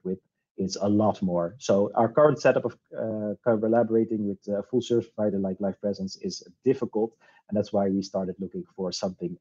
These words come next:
else, um, even though Live Presence has made it the success that it is today, uh, but it just doesn't fit, uh, us, uh, as a company anymore.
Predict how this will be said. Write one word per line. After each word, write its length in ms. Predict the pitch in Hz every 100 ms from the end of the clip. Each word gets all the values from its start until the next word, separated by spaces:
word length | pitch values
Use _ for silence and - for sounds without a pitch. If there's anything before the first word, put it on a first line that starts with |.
| -
else, 340 | 117 139 - _ _ -
um, 200 | 95 101 -
even 360 | 165 160 120
though 220 | 117 120 131
Live 300 | 113 107 -
Presence 360 | 120 120 113
has 280 | - 107 107
made 220 | 104 104
it 80 | 101
the 80 | 95
success 420 | - - 101 98
that 140 | 90
it 100 | 90
is 180 | 101 -
today, 380 | - 87 90 82 - _ _ 92
uh, 120 | 90
but 140 | 95 95
it 100 | 95
just 180 | 101 -
doesn't 240 | 95 92
fit, 220 | - 90
uh, 220 | 92 87 -
us, 200 | - - -
uh, 260 | - 80 - 92
as 160 | 85
a 40 | 92
company 460 | 120 139 120 98
anymore. 460 | 95 90 85 80